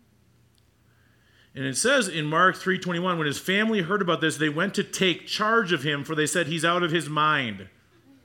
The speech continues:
And you know who led the group to go to Capernaum? Mary. And she took her other sons and said, "We're gonna go get him." And they show up to the house where he was having a meeting,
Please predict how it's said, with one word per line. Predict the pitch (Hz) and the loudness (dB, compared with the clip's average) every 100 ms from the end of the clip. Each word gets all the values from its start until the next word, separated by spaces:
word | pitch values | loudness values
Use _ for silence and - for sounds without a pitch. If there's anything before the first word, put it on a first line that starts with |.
| - _ _ - _ _ _ - | -20 _ _ -20 _ _ _ -12
And | 123 | -6
you | 143 | 0
know | 190 | 2
who | 214 247 | 4 4
led | 196 175 202 180 | 4 4 4 4
the | 208 | -2
group | 156 170 196 - | 0 -2 -2 -4
to | |
go | 160 175 185 | 0 2 0
to | 156 | -2
Capernaum? | 135 175 208 226 131 | -2 -2 0 -2 -2
Mary. | 135 214 147 85 - _ _ _ _ _ _ _ _ _ _ _ - | 0 2 2 -2 -20 _ _ _ _ _ _ _ _ _ _ _ -12
And | 156 180 | -6 -2
she | 196 190 | 0 -2
took | - 247 247 - - - - | 0 2 2 -2 -20 -20 -6
her | 190 180 165 | 0 0 2
other | 180 202 160 | 2 2 0
sons | 233 277 170 160 | 2 4 2 0
and | 160 | -4
said, | 190 156 | -2 0
"We're | 185 | 0
gonna | 226 208 | 0 0
go | 185 175 | 0 -2
get | 131 214 240 | 0 0 0
him." | 240 107 90 _ _ _ _ _ _ _ _ _ _ _ _ _ - | -2 -4 -8 _ _ _ _ _ _ _ _ _ _ _ _ _ -8
And | 175 | -2
they | 208 | 0
show | 202 - 285 | 2 2 0
up | 320 | 0
to | 269 | 0
the | 233 | 0
house | 185 226 240 - | 2 2 2 2
where | 196 | 0
he | 175 | 0
was | 170 | 2
having | 196 233 240 190 | 2 2 2 0
a | |
meeting, | 160 185 247 175 120 143 185 | 0 0 2 2 0 -2 -8